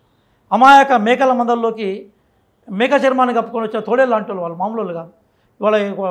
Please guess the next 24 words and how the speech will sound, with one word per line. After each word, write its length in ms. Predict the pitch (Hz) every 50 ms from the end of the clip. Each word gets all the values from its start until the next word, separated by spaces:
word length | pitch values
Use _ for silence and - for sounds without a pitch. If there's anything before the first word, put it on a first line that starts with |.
| 175 180
మా 140 | 175 175 175
నిరుద్యోగులు 520 | 170 170 202 233 240 202 247 240 233 226 226
ఏదో 220 | 208 208 196 202 202 - -
ధర్నా, 280 | 160 185 190 220 220 208 220 214
వాళ్ళ, 140 | 175 180 175
వాళ్ళ 520 | 165 185 175 175 - - 190 190 185 185 185 _
సంబంధించి 260 | - 185 196 196 202 185
ఇష్యూస్ 260 | - - 226 170 190
చేస్తే 360 | 190 190 - 240 262 - - _ _ _ _ _ _ -
అలా 120 | 202 220 220
జొరబడి 300 | 226 240 262 285 294 285
మొత్తం 280 | 247 254 254 262 247
వాళ్ళే 240 | 220 220 262 277 302
మాట్లాడుతున్నారు 600 | 285 269 247 233 - 233 220 220 208 185 180 170
అన్నట్టు. 280 | 170 170 - _ _ _ _ _ _ _ -
అసలు 180 | 240 220 285 277
ఈరోజు 260 | 269 269 294 294 277
నిరుద్యోగులు 520 | 240 247 262 285 247 254 294 294 294 285
ఈరోజు 200 | 285 269 269 262
ధర్నా 240 | 202 233 233 247 262
చేయడానికి, 460 | 269 233 254 254 247 240 240 233 269
నిరుద్యోగులు 480 | 254 220 226 247 226 202 254 247 247 240
ఈరోజు 220 | 240 233 233 220
బాధపడడానికి 800 | 202 196 202 220 233 226 226 214 220 226 208 208 196 208 - -